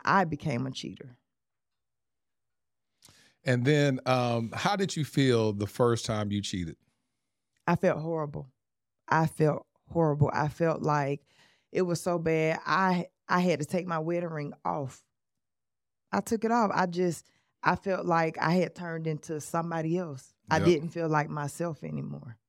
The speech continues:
Speaker 1: And I wasn't myself. I, I honestly was not myself anymore.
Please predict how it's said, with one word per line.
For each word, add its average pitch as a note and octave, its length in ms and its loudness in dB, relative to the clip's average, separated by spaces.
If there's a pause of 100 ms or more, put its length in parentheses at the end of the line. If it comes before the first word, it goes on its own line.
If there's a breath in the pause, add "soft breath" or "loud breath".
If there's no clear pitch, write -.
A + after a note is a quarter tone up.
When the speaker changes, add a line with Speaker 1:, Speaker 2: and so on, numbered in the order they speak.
(160)
Speaker 1:
And E3 140 2
I E3 80 6
wasn't E3 400 0
myself. C#3 500 -10 (1300 soft breath)
I, D3 100 2 (300)
I D#3 160 2 (100)
honestly F3+ 300 0
was D3+ 220 0
not D#3 200 0
myself D3 460 -4
anymore. C3+ 560 -10